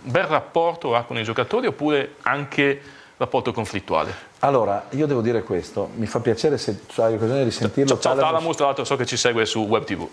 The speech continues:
Speaker 2: Ecco,
Speaker 1: Hi, Talamus.
Speaker 2: Talamus, eh, nice to meet you again. Voglio dire questo, la, mm, eh, più che i risultati, onestamente qualcuno l'ho ottenuto nel corso di questi anni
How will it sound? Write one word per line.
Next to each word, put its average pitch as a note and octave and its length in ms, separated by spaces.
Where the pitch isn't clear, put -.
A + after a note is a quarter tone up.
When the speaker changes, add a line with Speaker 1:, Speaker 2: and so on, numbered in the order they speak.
Speaker 2:
Ecco, A2 160
Speaker 1:
Hi, B2+ 40
Talamus. A2 380
Speaker 2:
Talamus, C3 560
eh, F#2+ 460
nice G2+ 320
to - 80
meet G2 260
you F2+ 120
again. G#2+ 280
Voglio D3 320
dire D#3+ 180
questo, G#2+ 440
la, G#2+ 520
mm, G2 340
eh, - 920
più G3+ 180
che D#3+ 140
i B2 60
risultati, F2+ 760
onestamente A2+ 480
qualcuno G2 420
l'ho E2+ 140
ottenuto F#2 540
nel E2 100
corso E2 260
di E2+ 60
questi E2+ 280
anni F2+ 280